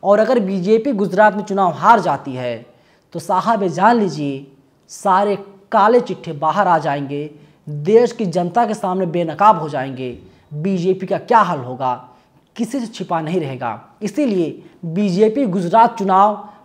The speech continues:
हर हाल में जीत करके रहेगी। और जो एक सौ तिरसठ करोड़ बीजेपी को अकेले प्राप्त हुए हैं, उसको लेकर के आपकी क्या राय है? क्योंकि कौन से लोग पैसे दे रहे हैं, आप सबको पता है। मेहुल चौकसी, नीरव मोदी,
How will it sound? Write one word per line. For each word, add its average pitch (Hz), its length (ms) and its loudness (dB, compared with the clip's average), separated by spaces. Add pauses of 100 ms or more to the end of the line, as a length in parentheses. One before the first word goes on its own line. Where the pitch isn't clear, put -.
हर 220 120 4
हाल 190 280 4
में 185 200 -2
जीत 170 180 -8
करके 151 240 -6
रहेगी। 113 380 -8 (880)
और 190 180 4
जो 220 220 4
एक 226 240 6
सौ 220 160 -2
तिरसठ 226 540 -6
करोड़ 185 280 -2
बीजेपी 180 520 -2
को - 60 -6
अकेले 190 240 0
प्राप्त 185 400 -2
हुए 214 100 -2
हैं, 123 320 -12 (420)
उसको 294 340 0
लेकर 226 260 2
के 226 100 -4
आपकी 190 300 -4
क्या 247 140 0
राय 147 180 -2
है? 123 340 -12 (560)
क्योंकि 262 420 -2
कौन 262 420 -2
से - 140 -2
लोग 226 240 2
पैसे 208 260 -2
दे 185 140 0
रहे 160 100 -6
हैं, 170 320 -10 (100)
आप 196 260 2
सबको 185 180 -10
पता 151 280 -2
है। 127 200 -6 (480)
मेहुल 226 300 2
चौकसी, 165 400 -2
नीरव 220 400 2
मोदी, 131 360 -8